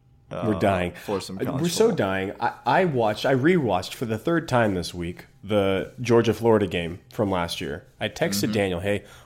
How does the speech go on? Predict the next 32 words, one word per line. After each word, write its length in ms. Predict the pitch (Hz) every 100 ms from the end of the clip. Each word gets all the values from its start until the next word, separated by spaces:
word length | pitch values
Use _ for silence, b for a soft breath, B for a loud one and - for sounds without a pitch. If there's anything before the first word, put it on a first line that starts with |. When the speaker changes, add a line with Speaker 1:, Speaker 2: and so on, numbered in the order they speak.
| -
Speaker 1:
watching, 560 | 98 98 - 107 120 -
watching 380 | 101 107 - 113
the 60 |
cocktail 340 | 104 104 - 110
party 300 | 117 107 113
again," 320 | 107 92 92 B B B B
and 200 | 113 110
went 120 | 117
on 140 | 139 139
Twitter, 300 | 139 156 110
and 120 | 98
sure 200 | - 117
enough, 280 | 117 113 -
not 220 | 107 127
only 180 | 131 120
was 200 | 104 98
I 140 | 104
watching 440 | 117 104 101 110 95
the 80 | 90
cocktail 380 | 101 92 107
party 240 | 95 95 92
on 100 | 87
S 180 | 90 104
E 40 |
C 180 | - 95
Network, 320 | 82 92 95
but 200 | 101 98 -
every 260 | 110 113
single 260 | - 117 101
follower 420 | - 107 104 98
we 180 | 95 98
have 500 | 85 139 117 80 -